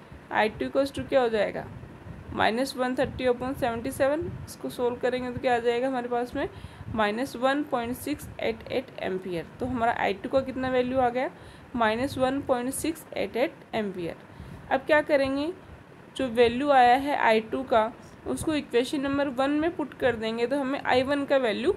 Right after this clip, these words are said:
मिल जाएगा। तो इक्वेशन वन क्या था हमारा, माइनस सिक्स आई वन प्लस फ़ाइव आई टू equals to minus ten था। तो minus six I one plus five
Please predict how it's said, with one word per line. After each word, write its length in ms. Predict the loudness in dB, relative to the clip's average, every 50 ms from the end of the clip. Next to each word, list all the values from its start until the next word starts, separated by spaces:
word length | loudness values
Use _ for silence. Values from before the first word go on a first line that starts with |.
| -2 -8
मिल 220 | -6 -6 -4 -4 0
जाएगा। 380 | 0 0 0 0 -4 -10 -12 -14 -16 -20 -20 -20 -20 -20 -20 -20 -20 -20 -20 -20 -20 -20 -20 -20 -20 -20 -20 -20 -20 -20 -20 -20 -20 -20 -20 -20 -20 -16 -10 -8
तो 60 | -8 -6 -4 -4
इक्वेशन 520 | -4 2 4 4 4 4 4 0 0 2
वन 180 | 0 0 0 2
क्या 160 | 2 2 2
था 120 | 4 2 0
हमारा, 280 | 2 2 2 2 2
माइनस 420 | 2 2 2 0 0 -2 -4 -4 -6
सिक्स 240 | -8 -8 -4 -2 0
आई 120 | 0 0
वन 180 | 0 -2 -4 -4
प्लस 280 | -4 -4 -6 -6 -6 -6
फ़ाइव 320 | -4 -2 -2 -2 -2 -2
आई 120 | -2 -2 -2
टू 140 | -4 -6
equals 380 | -8 -8 -6 -4 -4 -4 -4 -6
to 40 | -8
minus 420 | -6 -4 -4 -4 -4 -6 -6 -6 -6
ten 220 | -4 -4 -4 -4
था। 160 | -4 -4 -6 -8 -8 -12 -14 -16 -18 -16 -16 -16 -12 -8
तो 60 | -4 2
minus 320 | 2 4 4 2 0 -4
six 280 | -4 -8 -8 -4 -2 0
I 160 | 0 0 0
one 220 | -2 -2 -4 -4
plus 340 | -4 0 0 0 0 -2 -4
five 380 | -2 0 0 0 0 -2 -4